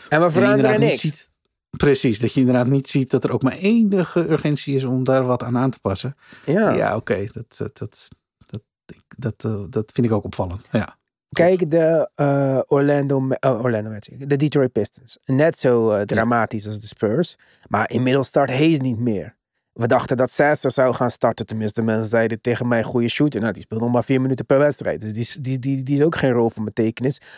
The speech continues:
Speaker 1: Maar daar start Ivy weer. Bagley start op de center. Duran zit op de bank. Om daar weer vanaf is goed. Ze zijn nog steeds dramatisch. En dit is, eh, mede door, eh, Monty Williams, zoals wij in de patch-off hebben besproken, naar mijn mening.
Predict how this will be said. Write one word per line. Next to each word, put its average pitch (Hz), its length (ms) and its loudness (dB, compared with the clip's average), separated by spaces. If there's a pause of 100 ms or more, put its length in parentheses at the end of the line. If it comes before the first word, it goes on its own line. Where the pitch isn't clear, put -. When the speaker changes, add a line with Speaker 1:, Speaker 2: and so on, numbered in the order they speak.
Speaker 1:
Maar 151 100 2
daar 143 160 2
start 151 340 0
Ivy 160 340 4
weer. 104 280 -4
Bagley 156 360 2
start 151 280 2
op 143 100 -2
de 156 100 2
center. 160 400 0
Duran 135 260 2
zit 143 180 0
op 139 60 -2
de 151 80 2
bank. 143 360 0
Om 135 80 -6
daar 131 100 0
weer 143 120 2
vanaf 160 320 2
is 139 120 -8
goed. 226 280 2
Ze - 220 -20
zijn 139 200 2
nog 139 100 -2
steeds 156 240 2
dramatisch. 143 600 2
En 135 340 -2
dit 127 180 -2
is, 120 180 -4
eh, 120 120 0
mede 120 320 0
door, 113 380 -2
eh, 127 160 -4
Monty 113 320 -6
Williams, 143 280 0
zoals 123 160 -2
wij 120 140 0
in 120 60 -2
de 113 60 -6
patch-off 135 420 0
hebben 120 240 0
besproken, - 440 -6
naar 113 100 0
mijn 160 240 2
mening. 117 360 -6